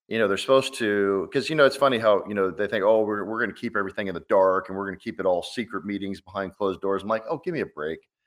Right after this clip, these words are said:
I have my intel sources too. I find out all kinds of stuff, including other people's constituents sending me texts and emails and all this stuff. We get plenty of information.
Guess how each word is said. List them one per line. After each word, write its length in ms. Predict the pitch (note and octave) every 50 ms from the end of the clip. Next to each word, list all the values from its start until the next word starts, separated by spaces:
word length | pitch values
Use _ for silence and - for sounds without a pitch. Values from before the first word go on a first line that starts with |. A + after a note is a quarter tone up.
| _ _ _ _
I 80 | - C#3+
have 160 | E3 D3+ B2
my 100 | A#2+ A2+
intel 340 | A2+ A2 A2 - G#2+ G2+ F#2+
sources 360 | - G#2 G2+ G2 - F#2 F2
too. 180 | - - G#2 G2+
I 40 | G2
find 200 | - A2+ G#2+ G2+
out 60 | G2
all 140 | F#2+ F#2 F2+
kinds 240 | - F#2+ F#2+ F2 E2+
of 80 | E2+
stuff, 240 | - - F#2+ F2+ -
including 420 | F#2 - - A2 G2+ G2+ F#2+ F#2 - _ - - _ _ -
other 300 | A#2 A#2+ A#2 A2 G#2 G2+
people's 340 | - - A#2 G2 G#2 G2 -
constituents 760 | - G#2 F#2+ - - G#2+ G2+ - - G2+ G2 F#2+ - -
sending 220 | - A2 G#2 G2+ F#2+
me 80 | G2 F2+
texts 360 | - - A2 G2+ G2 - -
and 80 | F#2+ G2
emails 380 | G2 F#2+ F#2 F#2+ F#2+ F#2+ F#2 E2
and 100 | F#2 F#2+
all 60 | F#2
this 100 | F2+ -
stuff. 240 | - - F#2 F#2+ - -
We 80 | A#2
get 180 | A#2+ A#2+ - -
plenty 200 | - F#2+ F2+ F2+
of 80 | E2 E2+
information. 560 | E2 - _ E2 D#2+ D#2+ D#2 - - D#2